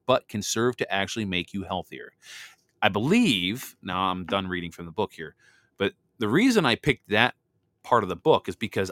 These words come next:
I do that, I try to do it regularly. It's a little harder in the wintertime, um, but now that there's no snow, I try to do that now. It's a little cold on the tootsies,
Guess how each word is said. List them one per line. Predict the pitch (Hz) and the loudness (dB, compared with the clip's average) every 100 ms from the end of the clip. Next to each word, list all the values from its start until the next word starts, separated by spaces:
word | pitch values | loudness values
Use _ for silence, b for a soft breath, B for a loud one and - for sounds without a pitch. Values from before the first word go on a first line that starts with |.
| - | -2
I | 107 185 | 0 0
do | 127 123 | -2 -2
that, | 104 101 - _ _ - | 0 0 -2 _ _ -10
I | |
try | - 127 127 | -2 2 2
to | |
do | 101 98 | 2 -2
it | 98 | 0
regularly. | 107 107 90 76 71 - | 0 0 -4 -8 -14 -12
It's | 87 104 | -8 -2
a | |
little | 135 156 | 2 2
harder | 131 135 123 | 4 2 2
in | 123 | -2
the | 107 | -2
wintertime, | 95 92 87 87 95 - B B 90 | -4 -4 -4 -6 -6 -10 B B -2
um, | 87 85 | 0 0
but | 98 - 98 | -4 -6 -8
now | 98 101 117 | 2 4 4
that | 107 | 0
there's | 98 101 | -4 -6
no | 90 | -6
snow, | - - 139 139 80 104 - _ _ _ _ _ _ _ _ _ _ _ _ - - _ - | -6 -4 -2 -2 -2 -8 -12 _ _ _ _ _ _ _ _ _ _ _ _ -20 -20 _ -8
I | 104 | -6
try | - 104 | 0 2
to | 92 | 2
do | 90 | -2
that | 85 87 | -4 -4
now. | 87 78 92 - _ _ _ _ _ _ _ _ | -4 -8 -10 -12 _ _ _ _ _ _ _ _
It's | 107 | -2
a | |
little | 110 107 | 0 0
cold | - 107 95 | 0 -2 -2
on | 92 | -4
the | 90 | -8
tootsies, | - 98 - 92 104 | -4 -4 -2 -4 -4